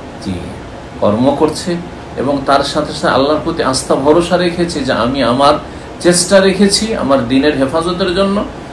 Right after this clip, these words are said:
বাকি আল্লাহর উপর ভরসা, তাহলে আল্লাহ তার জন্য যথেষ্ট হবেন, তার দিনের হেফাজত করবেন, তার ইমান ইসলামের হেফাজত করবেন, তার ফারাইজ ইবাদত বন্দেগীর হেফাজত করবেন, তার আখলাক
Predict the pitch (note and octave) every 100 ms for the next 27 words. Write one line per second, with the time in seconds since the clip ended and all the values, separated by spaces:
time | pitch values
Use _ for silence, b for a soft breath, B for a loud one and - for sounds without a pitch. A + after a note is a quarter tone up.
0 | - - G#2 C3 C3+ - D#3 B2 B2+ B2+
1 | B2+ A#2 G#2 A2+ G2+ A2 A2 G2+ - G2
2 | B2 B2 - G#2 G#2 A#2+ A#2 G#2+ G2+ G#2
3 | G#2 G#2 G#2 C3 - A2 G2+ G2+ F#2+ G#2
4 | G2 F2+ G2+ G#2+ A#2+ A2 A#2+ A2+ G#2 A#2+
5 | G2+ A2 G#2 G#2 G2+ G#2 G#2+ G2+ - B2
6 | B2+ A#2+ - A#2+ A#2 B2 A#2 A#2+ A#2 B
7 | B B - A#2+ A2+ A#2 A#2 A#2+ A#2 A2+
8 | B2+ A#2+ B2 B2+ C#3 C3 C3 C3 C3 C3
9 | C3+ B2+ B2 B2 A2+ B2+ C3+